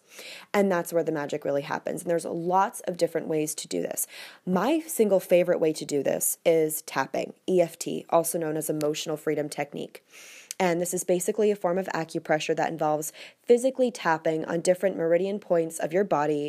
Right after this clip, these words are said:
using your fingers. And while you do that, you verbally repeat affirmations and, and positive psychology, um, that helps you to basically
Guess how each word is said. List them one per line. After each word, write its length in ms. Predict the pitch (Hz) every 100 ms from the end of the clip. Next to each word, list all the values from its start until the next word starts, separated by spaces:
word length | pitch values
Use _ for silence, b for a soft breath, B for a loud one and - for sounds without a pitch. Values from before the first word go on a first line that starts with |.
| -
using 340 | 170 160 185
your 140 | 196 196
fingers. 440 | 160 156 151 156 - B B -
And 180 | 190 165
while 160 | 196 285 262
you 60 |
do 200 | 220 208
that, 200 | 175 156 -
you 120 | 180 170 202
verbally 320 | 247 269 254
repeat 460 | 208 190 - 202 180
affirmations 840 | 165 165 196 180 160 - 156 156 - -
and, 280 | 160 160 - _
and 300 | 180 170 165
positive 420 | 160 185 185 196 185
psychology, 640 | 185 175 175 156 156 160 151 151 B B B B -
um, 440 | 180 170 160 156 - _
that 380 | 190 180 170 -
helps 420 | - 202 190 - 190
you 120 | 185 - -
to 480 | 175 170 165 165 165 _ _ _ _ -
basically 480 | 196 233 247 294 262